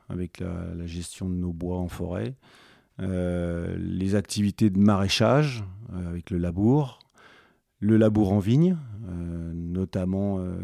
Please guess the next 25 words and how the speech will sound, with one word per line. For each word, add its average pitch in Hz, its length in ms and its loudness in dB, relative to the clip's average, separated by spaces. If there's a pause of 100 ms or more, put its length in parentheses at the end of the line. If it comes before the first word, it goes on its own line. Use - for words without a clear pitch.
(160)
sur 90 180 -12
la 87 80 -8
région 87 340 -6
de, 87 100 -8
de, 90 420 -12
de, 92 100 -8
de 92 120 -2
Poligny 90 500 -4
et 90 80 -4
d'Arbois, 90 480 -6 (720)
euh, 87 120 -10
mais 87 160 -2
pas 85 160 -6
que. 107 240 0 (580)
Et, 95 240 2
euh, 90 540 0
et 90 80 -2
bien 92 160 0
évidemment, 92 720 0
euh, 85 680 -4 (200)
le 85 120 -6
déplacement 90 1120 -4
en, 87 60 -10
en 90 40 -10
calèche 90 580 -6